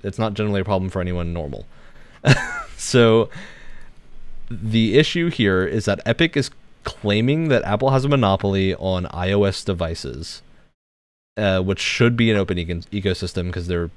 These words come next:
performing like personal computers, but are not. Um,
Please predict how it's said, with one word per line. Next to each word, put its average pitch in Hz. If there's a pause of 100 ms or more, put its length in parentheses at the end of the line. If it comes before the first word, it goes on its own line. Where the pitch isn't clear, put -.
performing 98
like 85
personal 90
computers, 78 (1120)
but 104
are 95
not. 90 (640)
Um, 85